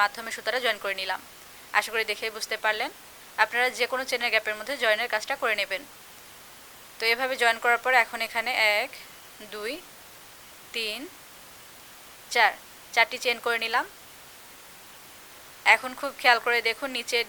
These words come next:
দিকে এক, দুই, দুটি চেনের গ্যাপ বাদ দিয়ে এই তিন নাম্বার চেনের গ্যাপের মধ্যে আমি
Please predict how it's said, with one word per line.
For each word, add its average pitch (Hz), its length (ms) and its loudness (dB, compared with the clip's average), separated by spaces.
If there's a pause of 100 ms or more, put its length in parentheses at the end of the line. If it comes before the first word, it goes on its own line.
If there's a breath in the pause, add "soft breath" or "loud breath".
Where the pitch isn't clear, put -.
দিকে 233 180 -4 (180)
এক, 214 80 2 (180)
দুই, 196 160 -8 (440)
দুটি 240 220 -8
চেনের 247 260 0
গ্যাপ 240 120 4 (100)
বাদ 208 200 8
দিয়ে 247 180 2
এই 226 140 2
তিন 240 180 -6
নাম্বার 247 280 0
চেনের 226 260 -2
গ্যাপের 208 340 2
মধ্যে 208 280 -6 (560)
আমি 214 120 -2